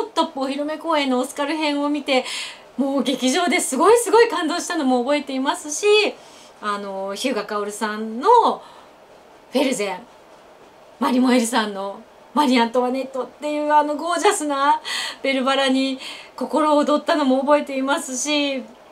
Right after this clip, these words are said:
あの、本当に、ね、かりんちょさん、あの、森ケヤキさんのアンドレが大好きで感動したのも覚えていますし、いや、もうなんかもう語り尽くせないんですよね、ベルバラについては。ベルバラっ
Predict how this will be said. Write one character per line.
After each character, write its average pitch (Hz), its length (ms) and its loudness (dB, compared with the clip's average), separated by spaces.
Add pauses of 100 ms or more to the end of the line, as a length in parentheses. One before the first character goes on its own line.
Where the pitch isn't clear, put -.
(160)
あ 233 160 -2
の、 214 680 -6
本 262 180 0
当 302 100 -4
に、 269 200 -4 (1000)
ね、 262 260 2
か 254 160 -4
り 247 100 4
ん 240 60 2
ち 247 80 0
ょ 240 40 0
さ 240 280 4
ん、 240 120 -6 (160)
あ 202 120 -10
の、 185 180 -12
森 220 220 -2
ケ 247 160 2
ヤ 233 60 2
キ 233 40 -10
さ 208 180 -4
ん 196 80 -10
の 208 280 -10 (320)
ア 254 100 2
ン 247 80 2
ド 233 80 2
レ 226 80 2
が 254 120 -4
大 294 220 2
好 311 120 -8
き 269 140 -6
で 254 320 4
感 247 260 -2
動 247 120 2
し 240 100 -6
た 277 80 0
の 247 100 2
も 240 160 0
覚 262 160 0
え 254 40 -4
て 262 120 -2
い 240 40 2
ま 254 160 0
す 254 140 -10
し、 277 380 -2 (580)
い 262 80 -4
や、 349 120 4
も 311 120 4
う 330 40 2
な 330 100 2
ん - 40 -4
か 269 80 2
も 262 220 2
う - 20 -2
語 262 80 -8
り - 60 -8
尽 294 100 -4
く 403 400 4
せ 508 160 4
な 453 120 6
い 403 40 0
ん 339 40 -4
で 370 60 0
す - 80 -4
よ 311 100 -4
ね、 302 120 -6
ベ 302 140 -4
ル 302 80 -4
バ 302 100 6
ラ 302 100 6
に 294 140 -4
つ 320 100 -8
い 311 80 -6
て 294 120 0
は。 269 260 2
ベ 254 80 -8
ル - 20 -10
バ 277 140 -8
ラ 339 80 -8
っ - 20 -6